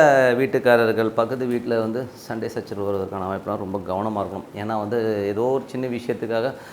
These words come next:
அதனால வந்து கொஞ்சம் இந்த மாதிரி விஷயங்களால சின்ன சின்ன அவமானம் வருவதற்கான வாய்ப்புலாம் கொஞ்சம் பார்த்து நடந்துக்கிறது ரொம்ப, ரொம்ப நல்லதுங்க. ஆ, மற்றபடி வந்து உங்களுக்கு வந்து ஐந்தாம் அதிபதி வந்து உங்களுக்கு பார்த்திங்கன்னா, நல்ல ஒரு விஷயங்கள், நல்ல ஏற்றங்களையும் கொடுத்தாலும், ஐந்தாம் அதிபதியான புதன் வந்து பார்த்திங்கன்னா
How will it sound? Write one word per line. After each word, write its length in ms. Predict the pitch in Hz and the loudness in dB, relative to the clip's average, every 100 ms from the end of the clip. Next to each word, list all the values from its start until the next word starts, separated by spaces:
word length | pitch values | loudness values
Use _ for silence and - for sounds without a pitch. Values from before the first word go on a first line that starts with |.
| - | -8
அதனால 280 | - 113 127 | -2 2 4
வந்து 320 | 123 127 156 | 4 2 -2
கொஞ்சம் 280 | - 139 151 | -4 -4 -2
இந்த 220 | 135 120 | -2 0
மாதிரி 260 | 123 120 117 | 0 0 -2
விஷயங்களால 520 | 113 127 123 120 131 | -4 -4 -2 0 -2
சின்ன 220 | 127 120 | -4 -8
சின்ன 160 | - 113 | -4 -2
அவமானம் 340 | 113 117 117 | -2 -2 -2
வருவதற்கான 480 | 110 107 107 101 104 | 0 0 0 0 -2
வாய்ப்புலாம் 320 | 95 95 120 | -4 -6 -8
கொஞ்சம் 180 | 110 95 | -8 -4
பார்த்து 280 | 95 98 98 | -4 -4 -4
நடந்துக்கிறது 360 | 95 92 95 120 - | -6 -4 -6 -6 -10
ரொம்ப, 160 | 95 | -10
ரொம்ப 180 | 98 98 | -8 -6
நல்லதுங்க. 480 | 101 101 104 104 117 - - - - - | -4 -2 -2 -2 -6 -8 -16 -20 -10 0
ஆ, 340 | 110 120 123 123 | 6 8 8 6
மற்றபடி 340 | 120 127 123 | 2 0 2
வந்து 280 | 123 120 143 147 - - | 0 0 -2 -4 -10 -12
உங்களுக்கு 300 | 113 110 110 | -4 -2 -2
வந்து 460 | 110 110 113 104 101 101 101 - | 0 0 2 2 0 -2 -6 -8
ஐந்தாம் 380 | 110 117 123 120 | -4 2 2 2
அதிபதி 280 | 113 113 117 | 0 -2 -2
வந்து 220 | 113 113 | -2 -2
உங்களுக்கு 300 | 104 101 104 | -4 -4 -4
பார்த்திங்கன்னா, 280 | 104 104 104 | -4 -4 -4
நல்ல 140 | 107 | -2
ஒரு 120 | 110 107 | 0 -2
விஷயங்கள், 440 | 101 110 104 104 | -4 -6 -6 -6
நல்ல 140 | 101 104 | -6 -4
ஏற்றங்களையும் 540 | 101 101 107 104 104 | -6 -4 -4 -4 -6
கொடுத்தாலும், 380 | 104 101 110 139 - - - | -6 -2 -2 -4 -10 -14 -2
ஐந்தாம் 300 | 135 170 165 | 2 4 4
அதிபதியான 380 | 156 147 135 | 2 2 0
புதன் 340 | 113 127 151 143 | -2 -2 -2 -2
வந்து 160 | 131 | -2
பார்த்திங்கன்னா 500 | 127 120 120 120 120 | -2 -2 -2 -4 -4